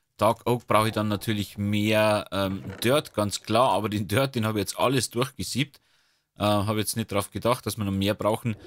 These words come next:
Egal, kann ich ja noch mehr besorgen. Ist dann eine kleine Offscreen-Arbeit. Und ja, da wird, dabei wird's auch bleiben, denn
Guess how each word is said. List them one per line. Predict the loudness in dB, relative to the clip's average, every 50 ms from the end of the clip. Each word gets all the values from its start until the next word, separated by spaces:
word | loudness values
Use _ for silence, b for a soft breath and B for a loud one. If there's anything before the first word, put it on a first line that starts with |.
| B -4
Egal, | -4 0 2 2 2 2 2
kann | 2 2 2 2
ich | 2
ja | 2 2
noch | 0 0
mehr | 0 2 0
besorgen. | 0 0 -2 0 2 2 2 2 2 0 -4 -6 b b b b _
Ist | -6 -2 0
dann | 0 2 2
eine | 2
kleine | 2 0 0 0 0 -2
Offscreen-Arbeit. | -2 -4 -4 -4 -4 -2 -2 0 2 2 4 4 2 2 0 -2
Und | -4 -2 0 2
ja, | 2 2 4 2
da | 2 0 0 0
wird, | -2 -6 -8 _ -20 -20 -20 -18 -18 -16 -16 -18 -18 -18 -18 -16 -16 -6 0
dabei | 2 2 4 4 4 2 2 2
wird's | 0 -2 0 0
auch | -2 -2 -2
bleiben, | 0 0 2 2 2 0 0 -2 -2 -2 0
denn | 2 2 2 2 2 -2 -4